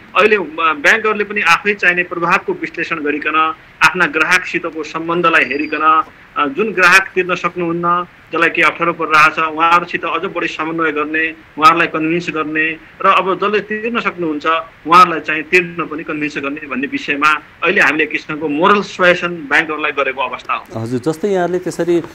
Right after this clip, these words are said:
Speaker 2: लम्पसममा यस्तो हेरिदिनुहोस् भनेर भन्नुभयो, तर त्यसको ठ्याक्कै आधार नहुँदाखेरि त कसले तिर्न सक्ने, कसले नसक्ने भन्ने कुरा ब्याङ्कहरूलाई पनि अप्ठ्यारो परिरहेको होला होइन। फेरि अर्को कुरा चाहिँ ब्याङ्कहरूले अब,
Speaker 1: यो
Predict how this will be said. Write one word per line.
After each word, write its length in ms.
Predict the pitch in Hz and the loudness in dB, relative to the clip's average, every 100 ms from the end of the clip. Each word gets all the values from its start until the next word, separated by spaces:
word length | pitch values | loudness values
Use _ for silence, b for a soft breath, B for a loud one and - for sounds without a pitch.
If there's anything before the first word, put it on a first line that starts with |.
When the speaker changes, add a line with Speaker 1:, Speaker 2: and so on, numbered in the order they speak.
| B B 98 | B B -8
Speaker 2:
लम्पसममा 720 | 101 110 147 165 170 165 170 | -4 0 0 0 -2 0 -2
यस्तो 260 | 151 - | -2 0
हेरिदिनुहोस् 460 | 151 101 110 135 - | 0 2 0 0 -2
भनेर 200 | 107 110 | -4 -4
भन्नुभयो, 300 | 87 98 110 | -4 -4 -4
तर 140 | 139 | -4
त्यसको 220 | 139 147 147 | -6 -6 -8
ठ्याक्कै 320 | 151 147 180 | -8 -4 -2
आधार 220 | 143 139 | 0 0
नहुँदाखेरि 480 | 135 127 123 123 117 | 0 0 -2 -2 -4
त 40 | |
कसले 340 | 123 131 - 135 | -4 -6 -8 -4
तिर्न 240 | 131 120 | -2 -2
सक्ने, 440 | 117 - 123 131 | -6 -6 -4 -2
कसले 140 | 127 123 | -2 -4
नसक्ने 400 | 117 110 113 123 | -4 -4 -4 -4
भन्ने 220 | 87 90 | -6 -8
कुरा 220 | 113 113 104 B B - | -4 -4 -4 B B -4
ब्याङ्कहरूलाई 400 | 110 120 120 117 | -2 0 0 0
पनि 120 | 127 | -2
अप्ठ्यारो 260 | 113 113 110 | -2 -4 -2
परिरहेको 360 | 110 104 92 | -2 -4 -4
होला 200 | 92 98 | -4 -2
होइन। 200 | 95 104 | -2 -4
फेरि 460 | 139 - - 156 185 | -8 -14 -4 0 2
अर्को 160 | 185 | 0
कुरा 140 | 185 180 | -2 -2
चाहिँ 240 | 185 170 | -2 -2
ब्याङ्कहरूले 440 | 135 170 160 143 160 | -2 -2 -4 -2 0
अब, 80 | |
Speaker 1:
यो 180 | 160 151 | 2 0